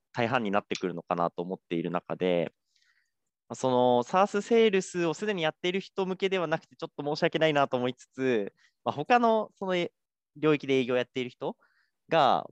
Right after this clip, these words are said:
こう、サースにもし入ってくるとした時に、えっと、ちょっと二つちょっと議論したくて、一つが面接に通るためにどういう、こう、まあ、学習というか、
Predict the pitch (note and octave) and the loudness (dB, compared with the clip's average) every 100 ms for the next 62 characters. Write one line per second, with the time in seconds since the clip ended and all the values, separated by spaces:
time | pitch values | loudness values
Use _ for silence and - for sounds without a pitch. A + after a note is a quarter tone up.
0 | - A#2 G3+ A3 G#3+ G3+ G#3 D#3+ - A#3+ | -12 -2 0 0 -4 -6 -6 -6 -4 -4
1 | - - A#2 A2 G#2+ - - A2 A2 - | -4 -10 -6 -6 -6 -10 -4 -2 -2 -8
2 | G2 G#2+ G#2 F2 - - G#2+ - F3 - | -10 -6 -6 -8 -10 -8 -8 -8 -10 -2
3 | D3 - C3+ C3+ C3+ - - F2+ G2+ F2+ | -4 -2 0 2 0 -4 -8 -4 -4 -4
4 | - F#2 _ - G2+ F2+ - _ _ _ | -6 -8 _ 0 2 2 -2 _ _ _
5 | - - C4+ A2+ B2 A2 G2+ A3+ B3+ A#3+ | -10 -8 -6 0 2 2 2 0 0 -2
6 | A#3 G#3+ G#3+ F3 G2+ G#2+ G#2 G2 C3 E3+ | -2 -4 0 0 0 -2 -2 -2 0 0
7 | D#3+ G#2+ G2+ - G#2 F#2+ F#2 F#2 - _ | 0 -2 -4 -6 -4 -2 -2 -4 -10 _
8 | _ - A2 F#2+ F#2 G#2 - B2+ A#2+ A#2 | _ -4 2 2 2 -4 -4 -4 -2 -2
9 | G#2+ - F#2+ F2+ E2 | -2 -2 0 2 0